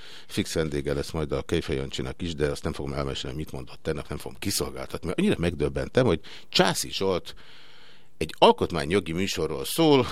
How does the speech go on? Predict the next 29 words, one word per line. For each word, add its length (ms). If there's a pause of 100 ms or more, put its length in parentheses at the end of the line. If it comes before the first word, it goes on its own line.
(120)
korábban 440
volt 200
már 140
ennek 260
mindenféle 420
címe, 280
most 160
éppen 220
Stádium 540
a 60
címe, 560
általában 520
alkotmányrendszerhez 840
kapcsolódva, 360
vagy 100
valahogy 280
az 140
alkotmányhoz, 840
vagy 140
a 40
jogrendszerhez 800
kapcsolódva 520
beszélgetnek. 580
Most 160
Császi 320
Zsolt 240
volt 200
a 40
vendég, 480